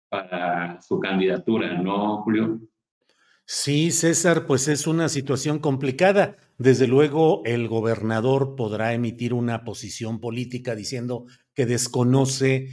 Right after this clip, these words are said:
Speaker 2: eh, la emisión de una resolución judicial del Tribunal Estatal, eh, de Justicia, pero bueno, no le corresponde a él, sino que será en todo momento el Tribunal Electoral Federal u otra instancia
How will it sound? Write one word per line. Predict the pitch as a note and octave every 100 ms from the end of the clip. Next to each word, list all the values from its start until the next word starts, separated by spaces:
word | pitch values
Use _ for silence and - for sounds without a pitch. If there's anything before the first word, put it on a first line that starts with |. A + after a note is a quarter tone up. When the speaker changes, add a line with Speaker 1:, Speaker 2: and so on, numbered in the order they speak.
| - -
Speaker 2:
eh, | A#2 A2 A2 G#2+ G#2
la | G#2+ A2
emisión | A2+ - B2+ B2+ A#2+
de |
una | A2 A#2+ B2 A2+
resolución | G2 A2 G2 B2+
judicial | A#2 G#2+ F#2+ B2 A#2+
del | A2+ G2+ F#2+
Tribunal | G#2 F#2 G#2 A2+ A#2
Estatal, | A2 - - B2 B2 B2 _ _ _ _ -
eh, | G#2+
de | A2+
Justicia, | B2 - D3+ B2+ D#3+ E3 - _ -
pero | G2+
bueno, | G2 G#2+ F#2+
no | A2+
le | A#2+
corresponde | G#2+ F#2 - G#2+ G#2
a | C3
él, | F3
sino | A2 F#2+
que | -
será | G#2 G2
en | A#2 A2+
todo | A#2+ B2+ B2 A2
momento | G#2 G#2+ A2+ B2 B2 B2+ B2+ B2+ - -
el | A#2+ A2+
Tribunal | A2+ A2+ A#2+ A#2+
Electoral | G#2+ A2 A2 A2
Federal | A#2 G#2+ A#2 C3 D3+
u | A#2+
otra | B2 B2+
instancia | A#2+ - A#2+ A2 C3+ C#3